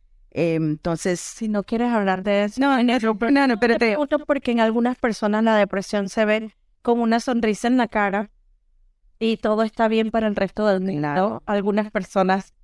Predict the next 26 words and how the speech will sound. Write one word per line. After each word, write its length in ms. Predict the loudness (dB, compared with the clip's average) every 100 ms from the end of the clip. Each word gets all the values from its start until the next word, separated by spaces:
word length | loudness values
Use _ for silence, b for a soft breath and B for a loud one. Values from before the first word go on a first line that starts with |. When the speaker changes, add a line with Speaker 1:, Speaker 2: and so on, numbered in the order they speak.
| _
Speaker 2:
tal 160 | -2 2
vez 240 | 2 -2 -10 _ _ _ _ _ _ _ _ _ _
tomamos 420 | -2 2 2 2 0
de 100 | 0
más. 420 | 0 -2 -6 -16
Esto 200 | _ -2
me 140 | -2
pasó 300 | -2 -4 -2
a 40 | -2
mí 260 | -2 0
muchísimo. 1000 | 0 -2 -4 -6 -6 -10 -6 -2 -2 -2 -4
O 140 | -4
dejé 300 | -2 0 0
de 140 | -2
comer 460 | -2 -2 0 -2 -2
por 180 | -6 -6
completo. 420 | -6 0 0 0
Estaba 300 | -2 -2 -2
esquelética, 680 | -2 -4 -2 -4 -6 -4 -2
hueso 340 | 0 -2 -4
profundo. 520 | -4 -6 -8 -12 -8
O 40 | -2
sea, 220 | 0 0
yo, 440 | -2 -2 0 -2 -6 _ _
hello, 300 | 0 2 2
Speaker 1:
Claro. 800 | 0 -2 -2 -4 0 -2 -2